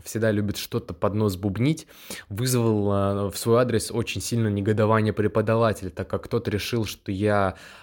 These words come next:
э, фоном позвонил кому-то из одногруппников и обсуждаю с ними вариантов от-, варианты ответов, которые я могу записать к себе в тест. Э, тем, она попросила меня снять наушники, взглянуть в камеру, э, и сказала мне:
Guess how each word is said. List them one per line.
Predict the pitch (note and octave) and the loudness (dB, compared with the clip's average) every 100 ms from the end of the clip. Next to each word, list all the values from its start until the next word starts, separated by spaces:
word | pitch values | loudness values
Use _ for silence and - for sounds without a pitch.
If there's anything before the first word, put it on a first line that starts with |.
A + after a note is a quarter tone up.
| - | -2
э, | G2+ | -2
фоном | F2+ - A#2 A2+ G2+ | -2 0 2 2 0
позвонил | G#2 G2+ G#2 G#2+ G#2 | 0 2 4 4 0
кому-то | - G#2 A2 G#2+ G#2 | 2 2 4 2 2
из | F#2+ | 2
одногруппников | G2 G2 F#2+ A#2+ B2+ A#2 G#2 F#2+ | 0 0 0 0 0 -4 -4 -4
и | G2+ | -4
обсуждаю | - G#2+ G2+ A2 G2+ | -2 -2 2 4 4
с | A2 | 0
ними | G#2+ | 0
вариантов | G#2 G#2+ G#2+ G2+ G#2 | 2 2 2 0 -2
от-, | A2+ - | -2 -2
варианты | G#2+ G#2+ A2+ G2+ | -2 2 2 2
ответов, | A2 A#2+ A#2 - | -2 2 0 0
которые | - G2+ G2+ G2 | -8 -4 0 2
я | G#2 G2+ G2 | 2 2 2
могу | G2 G2+ | 0 0
записать | F#2+ G2 - A2 G#2 | -2 -4 -4 -4 -4
к | |
себе | - G#2 | -4 -2
в | G2+ | -2
тест. | - F#2+ - _ _ - - - - - - - - | 0 -2 -2 _ _ -20 -20 -20 -20 -20 -20 -16 -4
Э, | G#2 G2+ G2 F#2+ F#2 F#2 F#2 | 0 2 2 2 2 0 0
тем, | A#2 A2+ A2 A2 G2 F2+ | 0 0 0 -4 -4 0
она | A2+ B2 | 4 4
попросила | G#2+ G#2+ G#2 - A2 | 4 2 2 2 0
меня | G2 G2 G2 | 0 0 -2
снять | F#2 G#2+ G2+ G2+ G2 | -4 -4 -2 -2 -2
наушники, | G2 F#2 B2+ C3+ B2+ A#2+ A#2 | 0 2 2 2 -2 -2 -2
взглянуть | G2+ G2+ G#2 G#2 G2 | -4 -2 0 0 -4
в | - | -4
камеру, | - A2 A#2 A2 G#2+ G2+ G2+ G2+ G2 F#2+ | 0 2 4 4 4 2 0 -2 -2 -4
э, | G2+ | -4
и | |
сказала | G2+ A2 G2+ G#2+ G2+ | -4 -2 0 2 2
мне: | G2+ G2 | -2 -4